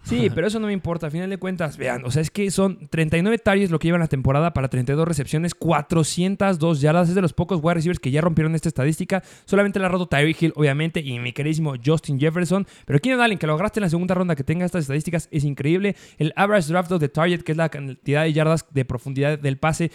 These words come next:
Speaker 1: es de ocho punto dos, lo cual es bastante, bastante bueno. Se está quedando con el treinta y tres por ciento de los targets del equipo, y esto va a aumentar. O sea, su target share de esta semana debe ser de más de treinta por ciento asegurado.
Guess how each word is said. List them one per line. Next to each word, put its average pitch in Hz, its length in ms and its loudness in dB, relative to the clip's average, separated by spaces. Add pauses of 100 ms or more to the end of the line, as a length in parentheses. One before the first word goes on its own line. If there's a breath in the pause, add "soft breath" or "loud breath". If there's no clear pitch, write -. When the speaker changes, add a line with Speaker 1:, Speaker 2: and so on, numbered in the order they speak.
(180 loud breath)
Speaker 1:
es 170 100 4
de 185 120 4
ocho 165 200 2
punto 151 280 0
dos, 160 120 2
lo 147 80 -2
cual 151 100 -2
es 151 80 0
bastante, 147 400 -4
bastante 143 340 -4
bueno. 160 280 -4
Se - 180 -20
está 220 160 2
quedando 226 240 0
con 202 80 0
el 165 80 -2
treinta 151 220 -4
y - 20 -2
tres 190 160 -6
por 202 160 -4
ciento 196 240 -2
de 196 40 2
los 156 120 0
targets 180 260 0
del 147 120 -2
equipo, 190 440 -2
y 170 120 0
esto 196 160 2
va 202 60 4
a - 20 6
aumentar. 180 360 0
O 143 60 -4
sea, 156 140 -2
su 151 80 -6
target 226 240 0
share 175 160 0
de 180 80 -2
esta - 160 -2
semana 165 340 -2 (220 loud breath)
debe 220 140 6
ser 220 100 2
de 214 80 6
más 202 220 2
de 202 80 0
treinta 196 260 0
por 156 100 -2
ciento 180 360 -2
asegurado. 151 720 0